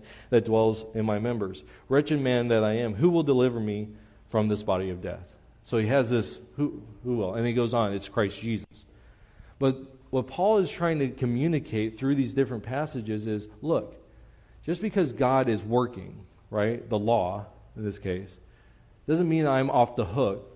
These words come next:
because of the, the things that my members do, what I want to do. So I,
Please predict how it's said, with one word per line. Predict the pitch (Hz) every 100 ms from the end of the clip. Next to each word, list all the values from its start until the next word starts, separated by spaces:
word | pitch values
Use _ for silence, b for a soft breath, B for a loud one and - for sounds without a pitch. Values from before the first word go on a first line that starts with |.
| -
because | 123 113 127
of | 120 117
the, |
the | 120 131 123
things | 101 147 139 123 113
that | 117 113
my | 104
members | 107 127 113 101 -
do, | 101
what | 98 107 113
I | - 113
want | 110 110 107
to |
do. | 98 101 101 - b b b b
So | - 143
I, | 165